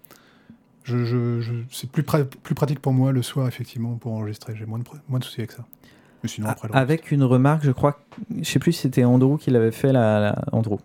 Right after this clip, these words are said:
Speaker 2: tu vois.
Speaker 1: <laughs>
Speaker 2: Pierre qui l'avait fait, euh, après la première.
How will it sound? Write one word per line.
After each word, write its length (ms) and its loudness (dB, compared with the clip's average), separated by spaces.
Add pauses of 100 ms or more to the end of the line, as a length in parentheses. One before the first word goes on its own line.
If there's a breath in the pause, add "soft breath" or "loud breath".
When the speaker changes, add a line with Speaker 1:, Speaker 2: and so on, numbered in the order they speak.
(120)
Speaker 2:
tu 100 -10
vois. 100 -6 (460 loud breath)
Speaker 1:
<laughs> 40 -12
Speaker 2:
Pierre 360 6
qui 140 2
l'avait 260 6
fait, 280 6
euh, 720 8
après 320 2
la 100 6
première. 420 4